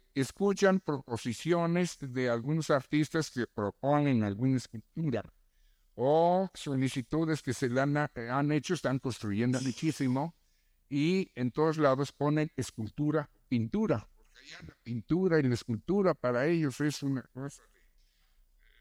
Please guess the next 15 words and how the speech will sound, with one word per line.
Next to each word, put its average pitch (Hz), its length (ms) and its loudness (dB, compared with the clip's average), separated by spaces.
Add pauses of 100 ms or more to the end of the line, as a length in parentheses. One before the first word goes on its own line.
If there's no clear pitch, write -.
(100)
de 226 100 -2
primera 156 380 4
necesidad. 101 600 0 (180)
Solamente 135 800 2
el 104 120 0
yogur 113 380 0
está 117 520 -4
antes 110 320 -2
que - 120 -16
el, 90 160 -10 (2500)
con 101 160 -4
toda 143 220 4
razón, 107 340 0
claro. 95 340 -4 (800)
Y 120 400 0